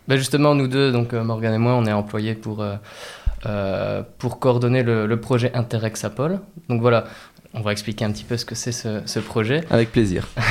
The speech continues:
Speaker 1: C'est un projet européen, donc, qui est financé par le, le feder, le, donc le Fonds européen de développement, euh, régional. Euh,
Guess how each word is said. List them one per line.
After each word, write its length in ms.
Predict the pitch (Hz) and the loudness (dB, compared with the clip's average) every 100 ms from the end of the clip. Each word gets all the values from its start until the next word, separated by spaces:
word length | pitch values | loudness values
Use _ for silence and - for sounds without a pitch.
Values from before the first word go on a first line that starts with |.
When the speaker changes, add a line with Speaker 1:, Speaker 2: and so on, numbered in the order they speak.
| 104 - - - - 202 196 - | 0 -2 -6 -10 -2 0 0 -2
Speaker 1:
C'est 200 | - - | -4 2
un 100 | 131 | 2
projet 340 | 127 147 139 151 | 2 2 2 4
européen, 520 | 151 147 120 113 156 | 4 4 4 2 2
donc, 160 | 185 165 | 0 -2
qui 140 | - | 0
est 40 | 120 | -2
financé 520 | - 120 117 - 127 | 2 2 2 2 0
par 220 | 120 110 | 2 2
le, 440 | 104 101 101 101 | 2 2 2 2
le 100 | 95 | 0
feder, 340 | 98 98 107 170 | -2 -2 -2 -2
le, 380 | 123 104 101 98 | -2 -2 -2 -2
donc 220 | 104 101 | -4 -4
le 60 | 101 | -6
Fonds 340 | - 123 120 | -2 0 2
européen 420 | 104 107 107 113 | 2 0 0 0
de 80 | 110 | 2
développement, 640 | 101 101 101 110 107 107 | 0 0 -2 0 0 0
euh, 40 | 95 90 | -2 -4
régional. 500 | 123 101 101 110 175 - - - - - - | -6 -4 -2 0 -2 -6 -14 -20 -20 -18 0
Euh, 760 | 123 123 127 127 127 131 127 | 4 6 6 6 6 6 4